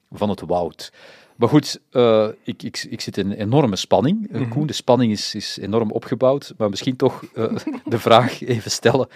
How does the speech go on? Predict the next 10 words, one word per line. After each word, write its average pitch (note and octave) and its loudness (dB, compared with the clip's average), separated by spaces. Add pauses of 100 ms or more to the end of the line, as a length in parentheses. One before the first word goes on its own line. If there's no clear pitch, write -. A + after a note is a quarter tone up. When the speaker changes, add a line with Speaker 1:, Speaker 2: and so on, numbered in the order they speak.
(360)
Speaker 1:
Wat A#2+ 6
heeft - -2
een F2 -6
Belgische A#2+ 2
natuurdocumentaire C#3 -2
uit F#2 -6
negentien F#2 -6
achtenvijftig, F2 -6 (180)
die F#2+ -8 (100)
dus - -10